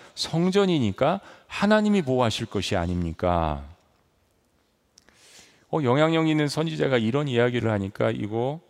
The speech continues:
일리가 있는 이야기죠. "하나님이 보호하실 것이다. 성전 깊은 곳 외소에 우리 같이 들어가자."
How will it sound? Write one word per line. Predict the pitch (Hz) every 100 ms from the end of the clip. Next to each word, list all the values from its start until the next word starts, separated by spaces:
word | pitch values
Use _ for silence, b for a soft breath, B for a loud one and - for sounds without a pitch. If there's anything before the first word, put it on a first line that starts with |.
| _ _ _ _ _ _ -
일리가 | 113 113 135
있는 | 139 104 143
이야기죠. | 120 95 123 117 78 76 80 _ _ _ _ _ _ _ _ _ _ _
"하나님이 | - 156 185 202 202
보호하실 | 135 131 127 -
것이다. | - 107 - 135 135 104 - _
성전 | - - 175 156 139
깊은 | - - - 127
곳 | 127 190 -
외소에 | 92 104 98 110 107 151 160 B B
우리 | 107
같이 | 104 - -
들어가자." | - 98 87 80 87 80 76 71